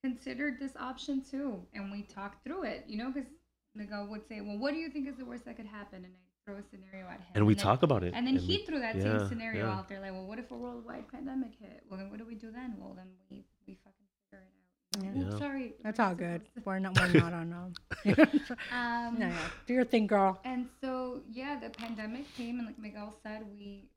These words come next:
Speaker 1: we, uh, took some time off. I think it was, uh, a shock. It was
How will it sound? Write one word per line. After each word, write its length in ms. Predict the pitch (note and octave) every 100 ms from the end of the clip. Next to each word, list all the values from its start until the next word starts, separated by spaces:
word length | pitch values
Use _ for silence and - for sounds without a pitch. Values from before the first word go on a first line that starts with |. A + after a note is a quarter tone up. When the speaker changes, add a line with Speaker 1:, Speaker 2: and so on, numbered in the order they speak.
| -
Speaker 1:
we, 260 | G3+ G3 G3
uh, 140 | G3+ G3 -
took 100 | A3+
some 180 | B3 A#3
time 260 | - G#3+ G3+
off. 160 | B3+ - -
I 60 |
think 260 | G#3+ A3 G#3+
it 160 | A3 G#3
was, 200 | G#3 G3+ -
uh, 180 | G3 F#3+ G3+
a 60 |
shock. 480 | G3+ - G3+ B3 C#4 _
It 100 | G#3
was 120 | G3